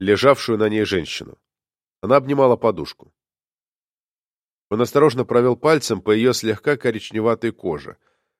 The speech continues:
Отдёрнул руку, когда она пошевелилась во сне. Равнодушно наблюдал за ней.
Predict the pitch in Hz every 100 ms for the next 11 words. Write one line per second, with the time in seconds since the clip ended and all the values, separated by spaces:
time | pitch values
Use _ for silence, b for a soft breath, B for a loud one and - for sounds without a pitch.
0 | _ _ _ _ _ _ _ - 113 110
1 | 143 139 135 170 214 107 - 104 123 123
2 | 110 - 123 120 98 82 - 76 - 69
3 | _ _ _ _ _ _ _ _ _ _
4 | _ _ _ _ - 98 117 120 143 139
5 | 131 131 101 80 - 71 -